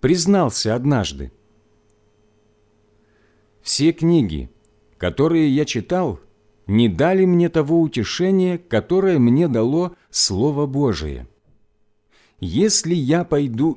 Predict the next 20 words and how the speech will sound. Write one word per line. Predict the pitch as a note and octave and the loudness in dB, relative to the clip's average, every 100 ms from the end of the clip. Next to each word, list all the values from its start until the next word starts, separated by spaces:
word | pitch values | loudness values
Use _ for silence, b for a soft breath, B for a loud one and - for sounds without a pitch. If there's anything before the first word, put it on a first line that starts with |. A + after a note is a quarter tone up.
| - | -4
и | |
долиною | B2 A2+ A2 C#3+ D#3 D3+ C#3 | -2 2 2 2 0 0 0
смертной | - G#2 C#3 - B2 A2 | -2 -2 -2 -2 0 0
тени, | - C#3+ E3 C3 D2+ C2+ _ _ _ - | -2 -2 0 0 -2 -6 _ _ _ -2
не | G#2 D3+ | 2 2
убоюсь | C#3 C#3+ D3+ F#3+ C#3 | 4 2 2 0 -2
зла, | A2+ C3+ E3 G#2 C#2 _ _ _ _ _ | -4 -2 -2 -2 -6 _ _ _ _ _
потому | F2+ F#2+ G2+ D#3+ | -6 -2 0 0
что | - - A2+ | -2 -4 -4
ты | - D3 F3 E3 - _ | -4 -2 0 0 -4 _
со | - - G2+ | -6 -2 0
мною», | G2+ A2 C#3 E2+ C#2 _ _ _ _ _ _ _ b b | 2 4 2 -2 -10 _ _ _ _ _ _ _ b b
говорится | E2+ G#2+ C3 E3+ E3 E3 D#3+ - b | -2 0 2 0 -2 -2 -2 -4 b
в | G2 | -10
двадцать | F2 B2+ D#3+ - D3+ G2+ | -4 -2 -2 -2 -4 -6
втором | - C#3 D3+ C#3 | -2 0 0 0
псалме | - A2 G2 A2+ F3 F3 b b | -2 -2 2 2 0 -2 b b
в | E2+ | -10
четвёртом | - G#2+ G2+ B2+ C#3+ C#3 | -6 -4 -4 -4 -2 -2
стихе. | B2+ - B2 - E2 B1+ | -2 -4 -6 -6 -8 -8